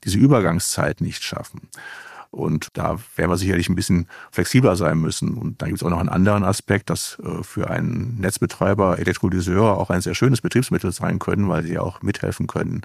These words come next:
das Netz auszuregeln, wenn man sich, äh, geschickt dabei anstellt. Heißt aber wiederum, dass die Elektrolyseure nicht alle oben nur an der Küste stehen sollten, sondern irgendwie auch ein wenig verteilt sein sollten, damit sie dann im Netz auch, ich sag mal, an den richtigen Punkten zur Verfügung stehen. Also auch solche Dinge sollte man mit bedenken.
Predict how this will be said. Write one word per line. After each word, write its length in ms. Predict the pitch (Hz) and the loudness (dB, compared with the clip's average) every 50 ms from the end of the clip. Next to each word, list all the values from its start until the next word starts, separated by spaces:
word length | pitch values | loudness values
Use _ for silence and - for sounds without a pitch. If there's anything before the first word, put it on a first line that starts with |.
| - - - - - - - - _ | -10 -16 -18 -18 -20 -20 -20 -18 _
das 160 | - - - | -12 -4 0
Netz 160 | - 113 - | 2 2 2
auszuregeln, 680 | - 85 92 95 - - - - - 87 85 82 82 76 | 2 2 0 0 0 -2 -4 -2 -2 0 -2 0 -2 -2
wenn 100 | 80 80 | -2 -2
man 140 | 85 82 80 | -2 -2 -2
sich, 260 | 76 - 80 - - | -4 -4 -6 -8 -8
äh, 220 | - - 80 - - - - _ | -8 -8 -8 -8 -8 -10 -12 _
geschickt 300 | - 98 - - 110 - | -6 -2 -2 -2 -2 -2
dabei 240 | - 90 90 80 80 | -2 -2 0 0 0
anstellt. 520 | - - - - - - - - - - - - - - - - - - - | 0 -2 -4 -4 -6 -6 -6 -6 -6 -8 -12 -16 -18 -20 -20 -20 -20 -14 -6
Heißt 260 | 82 82 90 - - | -4 -2 -2 0 0
aber 120 | 98 92 85 | 2 2 2
wiederum, 360 | 95 92 87 95 90 92 95 | 2 4 4 2 2 2 2
dass 120 | 90 87 - | 0 0 0
die 80 | - | -2
Elektrolyseure 720 | 85 87 87 - - 90 87 87 87 85 87 92 95 95 92 | -2 -2 -2 0 0 0 0 0 0 0 2 2 2 4 4
nicht 200 | 90 85 - - | 2 2 0 0
alle 220 | - 107 104 104 | 2 4 4 4
oben 320 | 98 - - 95 98 95 98 | 4 2 2 2 2 4 4
nur 80 | 95 | 4
an 60 | 92 92 | 4 2
der 100 | 85 85 | 2 2
Küste 300 | - - 120 - - 98 | 4 4 4 4 2 -2
stehen 340 | - - - 90 90 92 | 0 0 0 2 2 2
sollten, 360 | 92 92 87 90 95 92 - 98 | 2 2 2 2 2 2 2 2
sondern 220 | 92 87 90 90 | 2 2 2 0
irgendwie 220 | 87 87 87 92 | 0 -2 0 0
auch 100 | - 85 | 0 2
ein 180 | 95 85 87 85 | 2 0 0 0
wenig 200 | 90 90 92 92 | 2 2 0 0
verteilt 520 | - 92 87 - - - 90 107 131 135 | 0 -2 -4 -2 0 2 2 4 2 2
sein 260 | - - 90 82 85 87 | 2 0 -2 0 -2 -2
sollten, 420 | - 90 92 92 - - 92 92 | -2 -4 -4 -4 -2 -2 0 0
damit 340 | 90 90 87 85 - - - - - - - - - - - | 0 0 0 -2 -4 -6 -10 -16 -16 -16 -16 -18 -18 -20 -14
sie 120 | - - - | -8 -4 -2
dann 100 | 87 85 | 0 0
im 120 | 78 80 | 0 0
Netz 200 | 78 82 - - | 0 0 -2 -2
auch, 300 | - - 82 85 - - | -2 -2 -2 -4 -4 -10
ich 140 | - - - | -10 -6 -4
sag 80 | - | -2
mal, 80 | 82 85 | -2 -2
an 60 | 85 | -2
den 100 | 82 82 | -2 -2
richtigen 260 | 87 90 - - 85 | -2 -2 -2 -4 -2
Punkten 280 | - - 143 139 117 117 | 2 4 4 6 6 4
zur 100 | - - | 2 -2
Verfügung 380 | 85 - 80 - 85 - - - | -4 -4 -4 -4 -4 -4 -4 -4
stehen. 180 | - - - 85 | -6 -6 -4 0
Also 160 | 87 98 113 | 2 4 4
auch 100 | 104 123 | 4 4
solche 360 | - 120 120 139 147 143 143 | 4 4 4 6 6 4 4
Dinge 360 | 123 117 113 113 117 110 104 98 | 4 6 6 6 8 6 6 6
sollte 240 | 104 98 101 - | 4 2 2 2
man 120 | 110 87 90 | 2 4 4
mit 220 | 101 113 - - - | 4 2 0 -2 -2
bedenken. 520 | 101 101 101 95 95 98 - - 101 98 | 0 0 2 4 2 2 4 2 0 0